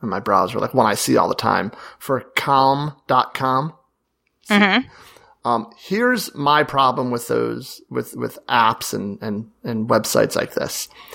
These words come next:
Speaker 1: is it doesn't solve the fundamental problem of I'm staring at my screen. Like, I don't wanna use an app to figure this, to, to,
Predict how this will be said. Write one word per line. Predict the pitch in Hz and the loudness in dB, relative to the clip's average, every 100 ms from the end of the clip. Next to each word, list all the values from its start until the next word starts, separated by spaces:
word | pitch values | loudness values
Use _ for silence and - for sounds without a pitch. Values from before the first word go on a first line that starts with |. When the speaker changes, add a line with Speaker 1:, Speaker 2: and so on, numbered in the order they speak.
| - - - - | -20 -20 -12 -2
Speaker 1:
is | 147 | 0
it | 147 | 0
doesn't | 185 185 170 | 2 2 2
solve | - 147 147 131 | 2 4 4 2
the | |
fundamental | 127 143 135 127 120 113 | 2 2 4 2 0 -4
problem | 110 80 - - - _ _ _ - | -4 -6 -6 -12 -20 _ _ _ -2
of | 123 117 117 110 - _ _ _ - | 2 4 2 -4 -18 _ _ _ -2
I'm | 143 135 | 0 0
staring | - 151 127 127 | 2 4 4 2
at | 113 | -2
my | 113 | -4
screen. | - - 85 - _ _ _ _ _ _ _ _ _ _ _ _ _ _ _ _ _ _ _ _ _ _ _ _ - | -4 -4 -6 -10 _ _ _ _ _ _ _ _ _ _ _ _ _ _ _ _ _ _ _ _ _ _ _ _ -8
Like, | 143 - - | -8 -6 0
I | 156 | 4
don't | 214 165 | 4 4
wanna | 170 170 | 4 4
use | 156 147 139 | 2 2 0
an | - | -2
app | 131 135 - | 2 0 0
to | - 131 | -6 -6
figure | - 160 139 | -2 0 2
this, | 131 123 - | 0 0 -4
to, | - 139 151 127 | -10 -4 0 0
to, | - 131 123 | 0 -2 -2